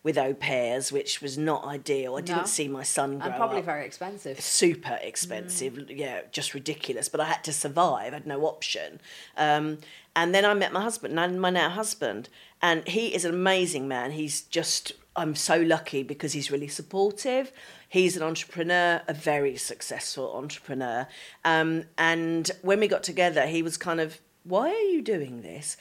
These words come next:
Speaker 1: "Well, because I need to," "No, stop.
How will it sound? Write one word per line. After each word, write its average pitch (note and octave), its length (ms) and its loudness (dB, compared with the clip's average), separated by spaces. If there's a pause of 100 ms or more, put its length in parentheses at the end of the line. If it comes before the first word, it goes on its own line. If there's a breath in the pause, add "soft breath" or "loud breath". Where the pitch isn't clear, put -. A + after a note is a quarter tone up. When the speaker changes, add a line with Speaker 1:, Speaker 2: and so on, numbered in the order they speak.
(240 loud breath)
Speaker 1:
"Well, G3+ 100 6
because G#3 240 8
I G#3+ 80 10
need A3 200 4
to," A3 180 0 (200)
"No, F#3 540 0 (500 soft breath)
stop. - 800 0